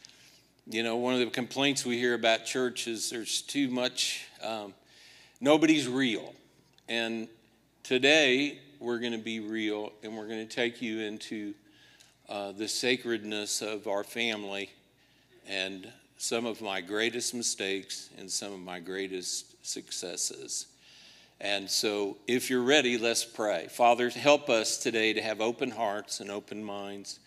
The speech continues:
Help us to hear the, uh, principles and the essence around our story. And Lord, help us to apply those things to our lives as we leave here today.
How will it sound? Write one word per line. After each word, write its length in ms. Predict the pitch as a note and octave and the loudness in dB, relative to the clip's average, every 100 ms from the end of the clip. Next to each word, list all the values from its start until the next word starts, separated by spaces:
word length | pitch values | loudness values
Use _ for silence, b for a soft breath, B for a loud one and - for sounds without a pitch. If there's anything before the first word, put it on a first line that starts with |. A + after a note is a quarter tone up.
| B B B B | B B B B
Help 240 | - C3 C3+ | 4 6 6
us 300 | C3 A2+ - | 4 4 0
to 160 | B2+ | 0
hear 640 | A#2 - B2+ B2+ B2+ C3 C3 - _ B B B _ | -2 2 2 4 2 0 -8 -20 _ B B B _
the, 400 | A2 A2 G#2+ G#2 | -2 0 2 -2
uh, 180 | - - - | -2 -8 -2
principles 1000 | E3 D#3+ - C3+ C3+ A#2 A2+ A2+ - - | 2 4 2 2 2 2 2 -2 -4 -6
and 140 | A2+ A2 | -6 -4
the 100 | - | 0
essence 560 | A#2 A#2+ C3+ A#2 - | 0 0 -2 -2 -2
around 480 | A#2+ A2+ A2+ A2 G#2+ - | -2 -2 -4 -4 -6 -6
our 160 | G#2+ | -6
story. 600 | G#2 - A#2+ G#2+ G#2 G2+ G2+ B B B B - | -4 -4 -2 0 0 -2 -8 B B B B -8
And 160 | A2+ | -2
Lord, 180 | A2 A#2 | 0 0
help 360 | A2 C#3 C3+ C3+ | 4 4 4 4
us 340 | A#2+ A2+ - | 4 4 0
to 200 | - B2 | 0 0
apply 420 | G2+ - B2+ B2 | 0 4 6 8
those 360 | A#2+ A2 G#2+ - | 6 2 0 -2
things 380 | A#2 G#2+ G2+ - | -2 -6 -6 -6
to 180 | - D3+ | -4 -2
our 200 | G#2+ G2+ | 0 0
lives 640 | G2 G#2 G2+ F#2+ F2+ - | 0 0 -2 -4 -6 -8
as 240 | A2+ G#2 - | -6 -8 -8
we 140 | G#2 | -8
leave 240 | G#2 G#2+ | -6 -8
here 140 | - G2 | -6 -8
today. 520 | - F2+ F#2 F#2 F2 | -8 -8 -8 -8 -10